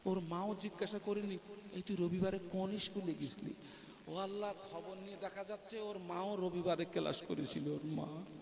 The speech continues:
ওর মাও রবিবারে ক্লাস করা পার্টি, ওই জন্য জিজ্ঞাসা করতেছেন। ছেলেটা এক সপ্তাহ চলে গেছে, খবর নিয়ে বাড়ি এসছে। ওর আব্বা একবারও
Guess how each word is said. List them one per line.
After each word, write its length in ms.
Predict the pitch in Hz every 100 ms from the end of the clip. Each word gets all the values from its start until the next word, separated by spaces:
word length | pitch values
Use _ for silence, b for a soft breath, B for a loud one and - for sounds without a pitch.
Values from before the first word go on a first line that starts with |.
| - - - - -
ওর 120 | 175
মাও 360 | 165 165 165 190
রবিবারে 500 | 185 180 - 175 170
ক্লাস 360 | - 170 - -
করা 240 | - 160 -
পার্টি, 260 | - - 143 - - - - - - - - -
ওই 100 | 180
জন্য 200 | 180 180 147
জিজ্ঞাসা 360 | 185 165 - -
করতেছেন। 360 | 185 - - 170 - - -
ছেলেটা 560 | - 175 190 202 160 156 - -
এক 200 | 180 -
সপ্তাহ 400 | - 220 180 202
চলে 200 | - 165
গেছে, 220 | 151 143 - - 165
খবর 260 | - - 151
নিয়ে 160 | 147 139
বাড়ি 280 | 151 156 175
এসছে। 300 | - - 139 - - - - - B B B
ওর 140 | 151
আব্বা 380 | 143 147 139 165
একবারও 440 | 160 147 143 170